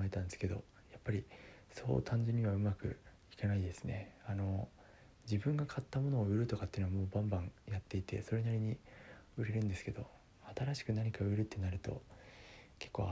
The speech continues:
危ないですね。なんかAmazonのゼロ、ゼロ円仕入れとかあるんですけど、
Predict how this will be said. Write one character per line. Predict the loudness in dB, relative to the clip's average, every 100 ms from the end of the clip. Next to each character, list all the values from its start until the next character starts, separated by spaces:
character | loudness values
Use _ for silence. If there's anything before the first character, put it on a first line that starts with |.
| 4
危 | 4
な | 4
い |
で | 2
す | -2
ね。 | -2 -4 -10 -8
な | -4
ん |
か | -2 2
Amazon | 4 6
の | 6 4
ゼ | 4 6
ロ、 | 4 2
ゼ | 0 2
ロ | 4
円 | 4 2
仕 | 2 4
入 |
れ | 4
と | 2
か | -2
あ | -2
る | -2
ん |
で | -2
す | -4
け | -4
ど、 | -4